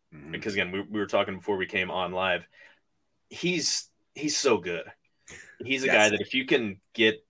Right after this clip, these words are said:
Speaker 2: quality depth behind him, and, and I like J-,
Speaker 1: Which
Speaker 2: J T
Speaker 1: we don't
Speaker 2: Finley,
Speaker 1: have.
Speaker 2: I, I like, you know, some of the guys, but they need someone better behind him to, so just so he can be more on a pitch count
Speaker 1: Mm-hmm.
Speaker 2: and, you know, just play, let's say fewer steps, but, but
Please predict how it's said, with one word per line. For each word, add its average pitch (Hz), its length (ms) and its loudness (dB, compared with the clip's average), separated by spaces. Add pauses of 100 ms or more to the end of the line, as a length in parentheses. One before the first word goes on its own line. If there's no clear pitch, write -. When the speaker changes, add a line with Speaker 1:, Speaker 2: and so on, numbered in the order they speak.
Speaker 2:
quality 107 580 2
depth 95 380 -2
behind 95 400 0
him, 113 340 0
and, 98 140 0
and 101 180 2
I 98 40 2
like 113 200 2 (300)
J-, 104 160 2
Speaker 1:
Which 98 100 0
Speaker 2:
J 104 60 -4
T - 0 -
Speaker 1:
we 82 80 -8
don't 107 160 2
Speaker 2:
Finley, 98 140 2
Speaker 1:
have. 90 100 -2 (100)
Speaker 2:
I, 98 200 6
I - 20 6
like, 101 340 2
you 98 140 -4
know, 85 320 -6 (100)
some - 160 -10
of 98 80 -4
the 98 60 -4
guys, 95 200 2
but 95 240 -2
they 113 200 4
need 101 160 -2
someone 92 340 -6 (220)
better 98 240 4
behind 95 400 0
him 90 160 -4
to, - 200 -6 (160)
so - 180 -10
just 156 180 0
so 170 60 0
he 143 40 0
can 123 80 -6
be 113 100 -2
more 107 240 0
on 92 140 0
a - 60 -8
pitch - 240 -6
count 85 240 -2 (280)
Speaker 1:
Mm-hmm. 87 200 -8 (200)
Speaker 2:
and, 90 340 6 (580)
you 117 100 2
know, 95 80 2
just 90 260 -10
play, 101 420 6 (360)
let's - 120 -10
say 90 80 -6
fewer 135 280 -2
steps, - 320 0
but, 101 220 -8
but 120 160 -6